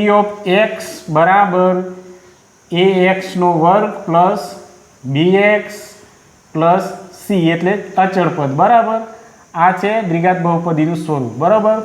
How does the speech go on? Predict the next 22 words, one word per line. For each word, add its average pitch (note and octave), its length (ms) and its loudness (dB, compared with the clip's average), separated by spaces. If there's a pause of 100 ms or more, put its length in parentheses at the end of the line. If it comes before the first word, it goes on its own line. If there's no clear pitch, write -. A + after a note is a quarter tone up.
પરંતુ G#3+ 340 2
અહીંયા A#3+ 460 0
બે F3 100 4
જ G3 240 0
પદ E3+ 280 0
છે, D3+ 200 -2
બરાબર? A#3 400 2 (680)
તો E3+ 180 -2
ચાલો, G#3+ 320 4
હવે G#3+ 180 2
આપણે F#3+ 320 -2
એ - 80 0
બી F#3+ 160 -4
સી G3 140 -6
કરીશું. F3+ 420 0 (720)
એ E3+ 140 2 (100)
બરાબર, A3 460 2 (440)
તો F3 140 -2
અહીંયા A3 380 0 (680)
ચાર E3 260 4
આવશે, C#3+ 280 -2 (120)
બરાબર? G#3+ 320 -4